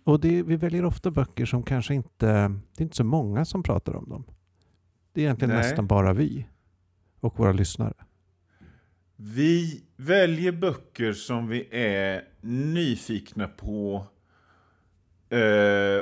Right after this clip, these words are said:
Speaker 2: och ibland som vi är nyfikna på av anledningen "What the fuck är det
Speaker 1: Mm.
Speaker 2: här?"
Speaker 1: Precis.
Speaker 2: Bland annat.
Speaker 1: Få höra.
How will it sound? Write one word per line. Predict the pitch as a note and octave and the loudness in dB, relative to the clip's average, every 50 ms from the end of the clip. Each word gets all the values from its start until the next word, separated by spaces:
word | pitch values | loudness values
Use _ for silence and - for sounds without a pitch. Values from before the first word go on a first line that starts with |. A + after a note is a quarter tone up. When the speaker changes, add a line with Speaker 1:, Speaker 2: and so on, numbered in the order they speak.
| - | -2
Speaker 2:
och | - A2+ A2 - | -6 -10 -4 -4
ibland | B2+ A#2 A2 C3 C3 B2 G#2+ G2+ G2 G2 F2 | -4 -4 -2 0 0 2 2 0 -2 -4 -6
som | - - - - G#2 G2+ F#2+ F#2+ F#2 F#2 F#2 F#2 F2+ F#2 F#2+ | -8 -10 -8 -6 -4 -4 -4 -6 -6 -8 -8 -10 -10 -10 -8
vi | G2 G2 G2 G2 G2 | -6 -4 -2 -2 -2
är | G2+ | -2
nyfikna | A2 A#2+ B2 B2 G#2+ - - G#2+ F#2+ - - - G#2 F#2 | -2 -2 -2 -4 -4 -6 -6 -8 -8 -8 -6 -6 -6 -6
på | F2+ - - - G2 F#2 F2+ F2+ F2+ E2+ E2 - - _ _ _ _ _ _ _ | -6 -10 -12 -10 -8 -8 -6 -6 -8 -8 -10 -14 -20 _ _ _ _ _ _ _
av | - G#2+ G#2 G2 | -6 -4 -4 -4
anledningen | G2 A2+ G#2 G2 F#2 F#2+ F#2 F2 F#2 F2+ D#2+ D#2+ D#2+ E2 D#2+ E2 E2 F#2 G2+ | -4 -6 -6 -6 -4 -6 -6 -8 -8 -10 -12 -12 -14 -14 -14 -16 -18 -18 -16
"What | A2 A#2+ C#3 F3 G#3 G#3+ G#3 - _ _ - | -14 -14 -12 -10 -10 -12 -12 -14 _ _ -12
the | - - - | -12 -12 -12
fuck | - - - - - - - D3 A3+ B3 - - _ _ - - _ | -16 -18 -18 -18 -16 -12 -10 -8 -8 -8 -10 -12 _ _ -20 -16 _
är | - C3 D#3 E3 E3+ | -6 -4 -2 -2 -2
det | E3 F3+ G3 | -2 -2 -2
Speaker 1:
Mm. | F#3+ D#3 B2+ | -2 0 0
Speaker 2:
här?" | A#2+ A#2 A2+ - G2 D#2 F2 E2+ F2 - _ _ _ _ _ _ _ _ _ _ _ _ _ _ _ _ _ _ _ _ | 0 0 0 -2 -4 -6 -8 -12 -16 -20 _ _ _ _ _ _ _ _ _ _ _ _ _ _ _ _ _ _ _ _
Speaker 1:
Precis. | - - G#2+ G#2 - - - - - - - - _ _ _ _ - - - - - - - - - - _ _ | -6 -6 -4 -4 -4 -6 -8 -8 -14 -18 -18 -20 _ _ _ _ -20 -20 -20 -20 -20 -20 -20 -20 -20 -20 _ _
Speaker 2:
Bland | - A2 D3 D#3+ E3+ F3 | -10 -2 0 2 4 6
annat. | G3 F#3+ D3+ A#2+ A2+ B2 D#3+ - - - - - - - - _ _ _ _ _ _ _ _ _ _ _ _ _ _ _ _ _ _ _ _ _ _ _ _ _ _ _ _ _ _ _ _ _ _ _ _ _ _ | 4 4 4 4 2 2 2 0 -4 -10 -16 -16 -16 -18 -20 _ _ _ _ _ _ _ _ _ _ _ _ _ _ _ _ _ _ _ _ _ _ _ _ _ _ _ _ _ _ _ _ _ _ _ _ _ _
Speaker 1:
Få | - - G#2+ | 0 2 4
höra. | G#2 G2+ G2 G2+ C3+ B2 G#2+ | 6 6 4 4 2 0 -2